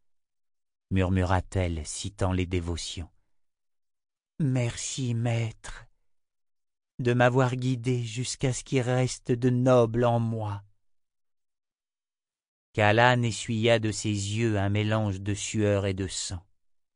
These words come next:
Si elle faisait montre de faiblesse, les sœurs l'écraseraient sans pitié.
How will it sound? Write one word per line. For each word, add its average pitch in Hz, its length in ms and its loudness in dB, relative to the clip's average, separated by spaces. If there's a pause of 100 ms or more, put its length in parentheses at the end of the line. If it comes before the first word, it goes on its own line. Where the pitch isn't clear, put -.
(960)
Si - 180 -4
elle 117 220 4
faisait 131 340 2
montre 127 500 2
de 107 120 0
faiblesse, 98 800 -4 (640)
les 120 200 6
sœurs 139 500 2
l'écraseraient 131 560 2
sans 143 280 -2
pitié. 98 600 -8